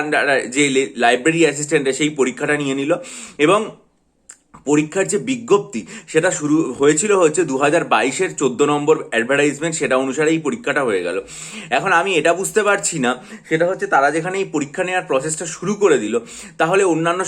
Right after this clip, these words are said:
সংস্থাও একই রকমভাবে যেখানে শুরু করে দিয়েছে তাহলে সেই পদ্ধতি মেনেই ডব্লিউবিসিএস, মিসলেনিয়াস, ক্লার্কশিপ, আইডিও, এমভিআই এই সমস্ত যে পরীক্ষাগুলো রয়েছে সেগুলোর নতুন নোটিফিকেশনও বের করে দিতে পারে তারা। এবং সেই নোটিফিকেশন বের করার পর তারা যেটা করতে পারে সেটা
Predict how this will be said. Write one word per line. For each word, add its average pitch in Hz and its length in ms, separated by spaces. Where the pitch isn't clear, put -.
সংস্থাও 190 420
একই 160 180
রকমভাবে 180 460
যেখানে 185 280
শুরু 175 240
করে 180 200
দিয়েছে 123 280
তাহলে 175 200
সেই 196 140
পদ্ধতি 151 460
মেনেই 120 220
ডব্লিউবিসিএস, 180 720
মিসলেনিয়াস, 170 520
ক্লার্কশিপ, 151 480
আইডিও, 147 300
এমভিআই 151 380
এই 180 80
সমস্ত 220 340
যে 214 40
পরীক্ষাগুলো 175 480
রয়েছে 156 320
সেগুলোর 165 340
নতুন 143 260
নোটিফিকেশনও 165 640
বের 180 180
করে 180 200
দিতে 180 200
পারে 175 220
তারা। 165 140
এবং 208 200
সেই 214 200
নোটিফিকেশন 190 500
বের 156 200
করার 180 220
পর 202 160
তারা 160 200
যেটা 180 140
করতে 185 240
পারে 135 160
সেটা 180 200